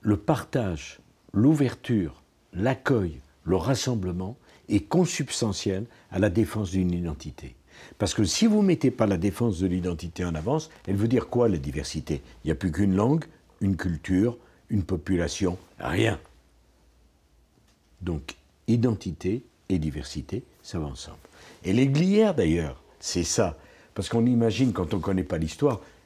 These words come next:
moi qui ai eu la chance de rencontrer le fils et le petit-fils de Tom Morel, euh, les combattants, les héros des Glières,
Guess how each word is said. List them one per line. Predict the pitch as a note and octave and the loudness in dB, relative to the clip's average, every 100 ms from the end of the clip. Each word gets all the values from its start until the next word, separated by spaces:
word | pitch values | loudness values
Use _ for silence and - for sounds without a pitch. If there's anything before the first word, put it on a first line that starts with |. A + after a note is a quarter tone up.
| - | -6
moi | G2 | -4
qui | - | -2
ai | E2+ | -2
eu | |
la | D#2 | -2
chance | - A2 E2 | 0 0 0
de | |
rencontrer | D#2+ - E2 - E2+ C#2 - _ _ _ | -4 -4 -6 -4 -4 -4 -10 _ _ _
le | - | -12
fils | - F3 G3+ - | -2 0 0 0
et | |
le | A#2+ | -4
petit-fils | - C#3 - B2+ G#3+ D#3 - - - | -6 -4 0 0 2 0 -2 -10 -12
de | E2+ | -10
Tom | - D2+ | -6 -6
Morel, | D2 C#2 B1+ - _ - _ _ _ _ - | -6 -8 -10 -16 _ -20 _ _ _ _ -12
euh, | C#2 - - _ _ _ _ _ _ _ _ _ _ _ _ _ _ - - _ - | -12 -14 -20 _ _ _ _ _ _ _ _ _ _ _ _ _ _ -20 -20 _ -6
les | G2+ G#2+ | -4 0
combattants, | F#3 E3+ B2 A2+ C3 | 2 4 2 2 0
les | G2+ F#2+ A2+ | 2 4 6
héros | B2 A2 G#2 | 6 4 2
des | E2+ | 0
Glières, | C#2 C#2+ B2 B3+ - | -2 -2 -2 -2 -8